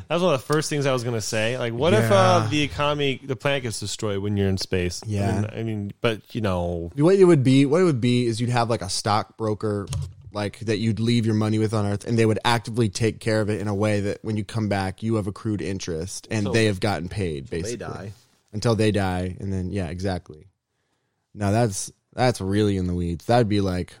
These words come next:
Speaker 2: you'd have the craziest checkbook if you left for a hundred years.
Speaker 1: Yeah, maybe it'd be so impractical. That's what I meant by it wouldn't be a commercialized thing. There'd be individuals who do it 'cause it's just
Speaker 2: Yeah.
Speaker 1: not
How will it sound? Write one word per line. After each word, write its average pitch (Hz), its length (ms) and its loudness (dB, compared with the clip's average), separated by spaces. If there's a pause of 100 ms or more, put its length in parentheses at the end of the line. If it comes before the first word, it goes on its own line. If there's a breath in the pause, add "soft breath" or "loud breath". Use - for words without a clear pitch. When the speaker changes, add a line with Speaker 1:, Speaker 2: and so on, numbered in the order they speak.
(580)
Speaker 2:
you'd 123 200 4
have 117 120 4
the 90 80 -4
craziest 104 560 -2
checkbook 101 460 -4 (280)
if - 200 -14
you 95 180 -4 (300)
left 104 260 -4
for 110 160 -4
a 104 40 0
hundred 104 260 -2
years. 107 420 -4 (120)
Speaker 1:
Yeah, 107 80 -6
maybe 101 140 2
it'd 151 120 -2
be 113 100 0
so 117 320 -2
impractical. 117 540 -2 (200 loud breath)
That's 160 200 0
what 185 100 6
I 160 60 6
meant 131 240 -2
by 107 320 -2 (300)
it 135 80 -2
wouldn't 123 200 6
be 110 120 2
a 104 60 0
commercialized 98 800 -2
thing. 95 160 -2
There'd 92 140 -4
be 95 100 -4
individuals 92 760 -6
who 90 120 -8
do 85 240 -8
it 82 240 -8
'cause 101 140 -8
it's 98 160 -10
just 101 140 -8
Speaker 2:
Yeah. 92 80 -4
Speaker 1:
not 95 280 -8